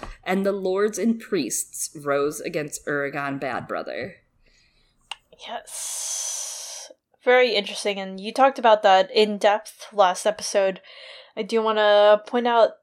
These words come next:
Speaker 2: you know, some of what you were talking about last episode was about Theon as Torgon Latecomer,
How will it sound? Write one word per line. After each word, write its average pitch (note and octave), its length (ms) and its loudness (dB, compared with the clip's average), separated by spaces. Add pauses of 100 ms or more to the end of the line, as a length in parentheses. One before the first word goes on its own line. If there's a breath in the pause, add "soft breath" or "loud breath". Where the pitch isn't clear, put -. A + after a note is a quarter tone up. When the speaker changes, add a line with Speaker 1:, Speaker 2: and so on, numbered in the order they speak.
Speaker 2:
you A3 100 -4
know, G3+ 80 0
some B3 200 0
of C4+ 120 6
what A#3+ 120 6
you A#3 40 -6
were A#3 60 -2
talking G#3+ 260 -4
about G3 160 -4
last F#3+ 220 -2
episode G3 380 -6
was G3 100 -8
about F#3+ 300 -2
Theon G#3 580 -4
as G3 300 -4
Torgon F#3+ 640 -2
Latecomer, A#3+ 600 -4